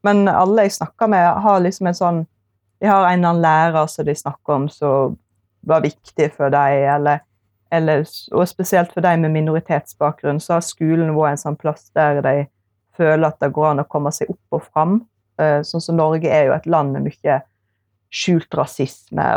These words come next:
og det, du har liksom dårligere forutsetninger kanskje hvis du har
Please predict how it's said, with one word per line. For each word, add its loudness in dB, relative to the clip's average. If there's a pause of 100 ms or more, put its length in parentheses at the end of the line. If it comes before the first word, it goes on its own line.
og 0
det, 0
du 0
har 2
liksom -4
dårligere -2
forutsetninger -6
kanskje -8
hvis -8
du -2
har -2